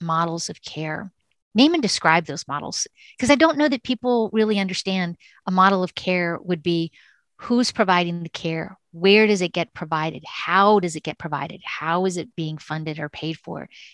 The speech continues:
And there are many different ways to approach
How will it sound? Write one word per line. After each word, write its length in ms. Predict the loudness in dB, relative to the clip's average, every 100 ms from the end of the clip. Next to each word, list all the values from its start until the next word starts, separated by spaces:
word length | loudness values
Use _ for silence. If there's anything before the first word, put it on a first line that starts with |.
| _
And 160 | 2 4
there 160 | 2 4
are 400 | 4 4 -2 -6
many 380 | -4 0 2 2
different 360 | 0 -4 -6 -4
ways 400 | -2 -2 -4 -6
to 140 | -8
approach 600 | -8 -2 -2 -2 -6 -12